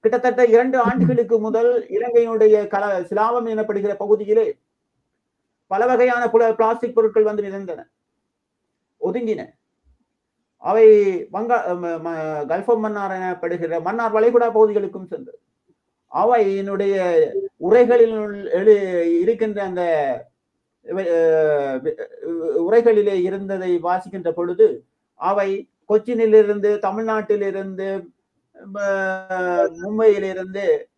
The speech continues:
வந்த பொருட்களாக இருக்கின்றன. ஆகவே இந்த கடல் ஓட்டத்தினுடைய மிக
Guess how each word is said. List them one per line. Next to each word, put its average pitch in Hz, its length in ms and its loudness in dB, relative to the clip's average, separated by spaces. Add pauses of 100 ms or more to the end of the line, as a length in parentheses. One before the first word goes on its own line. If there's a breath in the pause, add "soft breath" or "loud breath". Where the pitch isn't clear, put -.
(120)
வந்த 220 240 0
பொருட்களாக 190 540 0
இருக்கின்றன. 175 380 -12 (200)
ஆகவே 220 360 6
இந்த 214 240 2
கடல் 214 340 -2
ஓட்டத்தினுடைய 240 1000 0
மிக 208 460 -4